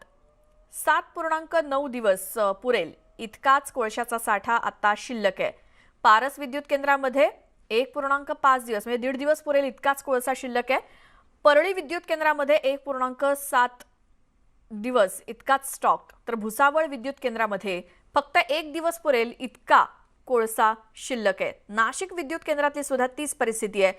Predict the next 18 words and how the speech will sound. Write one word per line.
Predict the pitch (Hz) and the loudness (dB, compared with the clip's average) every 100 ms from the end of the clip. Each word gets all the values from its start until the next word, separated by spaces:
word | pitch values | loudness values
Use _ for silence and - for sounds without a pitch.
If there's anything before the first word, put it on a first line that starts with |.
| - - - | -8 -20 -8
तिथे | 269 302 | 2 2
देखील | 294 294 339 | 2 -2 -2
एक | - 277 254 | 0 0 0
दिवस | 294 294 | -2 -2
पुरेल | - 285 285 - | 0 2 2 0
इतकाच | 233 - 294 - | -8 0 0 0
स्टॉक | 277 254 254 | 2 2 2
आहे. | 262 269 _ _ _ | -2 -2 _ _ _
कोराडे | 262 254 269 | 2 4 4
विद्युत | 285 247 254 285 - | 0 -4 -8 -8 0
केंद्रामध्ये | 262 269 269 262 262 | 2 2 0 0 -4
सुद्धा | 262 214 269 285 | -4 -2 0 0
एक | 247 226 | -2 -6
दिवस | 247 254 | -4 -4
पुरेल | 262 254 254 | 0 2 2
इतकाच | 240 - 247 - | 0 -2 -2 -2
साठा | 226 233 240 | -4 -2 -6
शिल्लक | 240 220 | -6 -4